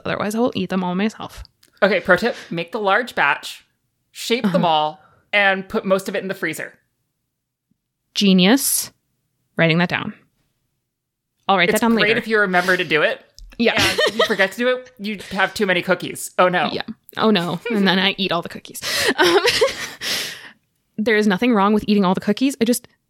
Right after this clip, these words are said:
Speaker 1: would rather have maybe an apple along with the cookies, you know? Anyway. <laughs> S-, big divergence. But, like, having a single family home means that you have to have the people that you wanna hang out with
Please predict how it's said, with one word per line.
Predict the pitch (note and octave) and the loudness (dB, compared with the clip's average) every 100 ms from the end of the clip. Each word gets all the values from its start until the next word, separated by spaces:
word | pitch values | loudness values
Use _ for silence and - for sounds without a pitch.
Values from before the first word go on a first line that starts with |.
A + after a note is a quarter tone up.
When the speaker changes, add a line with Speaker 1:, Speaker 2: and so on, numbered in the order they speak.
| _ _ _ _ - | _ _ _ _ -4
Speaker 1:
would | A#3+ A#3 F#3 | -2 0 2
rather | F3+ F#3 G#3 | 2 4 2
have | G3 F3 F3+ | 2 0 0
maybe | F#3 E3+ F3 | 0 0 0
an | E3+ - | 0 -2
apple | D3+ - E3+ E3 E3+ E3 - | -2 2 2 2 -2 -6 -4
along | F3+ G#3+ | 0 2
with | C#4 | 2
the | E4 | -2
cookies, | D4+ D#4 E4 E4 - - _ _ _ | -2 2 2 0 -4 -12 _ _ _
you | C#4+ D4 | 2 4
know? | D4 D4+ - - | 4 0 -2 -2
Anyway. | F#3+ D#3 G#3+ - G#4+ - C5 - | 0 0 0 2 2 2 0 0
<laughs> | - - - - _ | -6 -8 -14 -20 _
S-, | - - - | -4 -4 -4
big | A3+ E4 C4 | 0 2 4
divergence. | C4 G3+ F3 - - | 2 2 0 -4 -8
But, | - | 0
like, | D#4+ C#4 - _ _ _ _ _ | 0 0 -6 _ _ _ _ _
having | - D#4+ D#4+ D#4+ | -6 -2 0 0
a | |
single | D4 C#4 B3+ | 0 0 2
family | C4 A#3 | 2 2
home | A3+ B3+ A3 G#3+ | 2 2 2 2
means | A#3 A3+ | 2 2
that | A3 | 0
you | G#3+ A#3 | 0 0
have | - A#3+ - | 0 0 2
to | B3 | 2
have | A3+ A3+ | 2 2
the | G3+ | 0
people | - A#3 A#3+ D4+ | 0 -2 2 0
that | C4 A#3+ | 2 2
you | B3+ | 2
wanna | A#3 A#3 | 4 2
hang | A3 A3 | 2 2
out | G#3 B3 | 2 2
with | D#4+ | 0